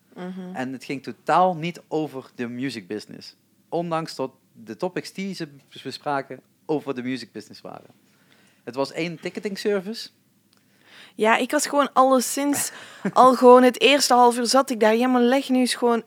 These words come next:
Speaker 1: uit wat een fucking accelerator program is. Want ik ben echt gewoon totaal niet mee. Dus ik wist, ik had ook gewoon de helft van de tijd zoiets van, hmm, ik heb te-, ja, oké, eh, start-ups, huh? Ge-, geld, wacht, wacht, huh?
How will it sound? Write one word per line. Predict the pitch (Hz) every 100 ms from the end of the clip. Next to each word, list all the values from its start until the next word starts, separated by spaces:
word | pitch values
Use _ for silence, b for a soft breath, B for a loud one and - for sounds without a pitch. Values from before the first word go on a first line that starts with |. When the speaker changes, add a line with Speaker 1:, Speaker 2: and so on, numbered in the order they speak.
| _
Speaker 1:
uit | 254 302 320 262
wat | 240
een | 226 226
fucking | - - - - 359 370 330 320 320
accelerator | 285 - 269 370 349 339 294
program | 262 277 330 320 311 254 226
is. | 220 262
Want | 233 240
ik | 277
ben | 349
echt | 233 240
gewoon | 247 240 220
totaal | 208 220 - - 311 269 226
niet | 233 254 202
mee. | 214 233 202 165 - B B
Dus | 202
ik | 208 208
wist, | 226 -
ik | 214
had | 247 240
ook | 233
gewoon | - 220 214 208
de |
helft | 202 226
van | 208
de | 202
tijd | 208 214
zoiets | 208 196
van, | 190
hmm, | 190 208 202
ik | 208
heb | 180 180
te-, | - 180 185
ja, | 185 190 208
oké, | 185 185
eh, | 196 - 190
start-ups, | - 190 233 294 285 -
huh? | - 208 233
Ge-, | 294 160
geld, | - 175 185 285 _
wacht, | 214 220 -
wacht, | 180 175 _ 170
huh? | 175